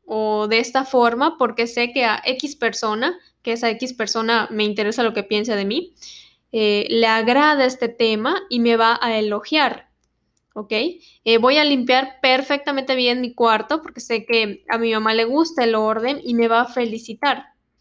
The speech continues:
Y en ocasiones estamos como muy desesperados por sentirnos amados y reconocidos, que nos enfocamos solo en lo que hacemos,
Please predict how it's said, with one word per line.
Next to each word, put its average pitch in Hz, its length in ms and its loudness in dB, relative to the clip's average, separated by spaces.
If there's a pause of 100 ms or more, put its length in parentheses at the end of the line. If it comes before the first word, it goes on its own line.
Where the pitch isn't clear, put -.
(920)
Y 240 140 0
en 233 80 2
ocasiones 247 720 0
estamos 240 640 -2
como 214 400 -4
muy 220 360 0
desesperados 254 720 2
por 233 180 0
sentirnos 226 720 -4 (380)
amados 233 720 2
y 262 140 0
reconocidos, 220 1120 -2 (480)
que 247 400 2
nos 254 220 0
enfocamos 269 840 -2
solo 269 400 0
en 233 200 -2
lo 226 180 -6
que 233 100 -6
hacemos, 240 960 -8